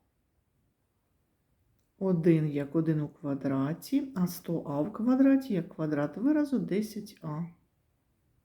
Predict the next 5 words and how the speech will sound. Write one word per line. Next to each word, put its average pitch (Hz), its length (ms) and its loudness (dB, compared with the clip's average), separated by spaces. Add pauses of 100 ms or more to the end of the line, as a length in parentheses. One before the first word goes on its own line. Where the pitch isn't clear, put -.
(2000)
І 302 120 2
знову 170 340 4
ж 170 140 -2
у 175 180 0
нас 156 680 -2